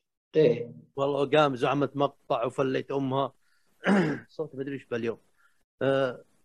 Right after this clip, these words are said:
Speaker 1: صح.
Speaker 2: ف-، فحاولت، لكن برضو كذلك يا اخي، سطح تفرق عن، ايه، سطح يفرق عن حوش ولا عن الشارع زي كذا، كان حجر ما فيه، ما فيه، آه،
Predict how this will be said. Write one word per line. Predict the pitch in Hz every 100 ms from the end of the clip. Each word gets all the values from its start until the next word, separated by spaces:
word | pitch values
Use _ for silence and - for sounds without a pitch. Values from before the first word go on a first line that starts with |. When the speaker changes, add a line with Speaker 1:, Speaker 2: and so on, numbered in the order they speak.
| _ -
Speaker 1:
صح. | 147 127
Speaker 2:
ف-، | - _ _ -
فحاولت، | 143 143 135 160 190 151 -
لكن | 120 - 123 120 117 135 -
برضو | 139 139 120 120
كذلك | - 131 131 120 -
يا | 123
اخي، | - 123 - _ _ _ _ _ _ _ _
سطح | - 160 160 156 - _ _ -
تفرق | 156 123 117 120
عن، | 120 104 _ _ _ _ _ _ _ _ _ _ _ _ _ 127
ايه، | 131 131 139 175 151
سطح | 127 165 156 139
يفرق | 175 - 120 117
عن | 117 -
حوش | 131 123 110 -
ولا | 110 107
عن | 113
الشارع | - 123 117 107
زي | 107 113
كذا، | 127 117
كان | 135 120
حجر | 147 123 107
ما | 123
فيه، | 135 123 107 _ _ _ _ _ 127
ما |
فيه، | 123 135 120
آه، | 113 113 117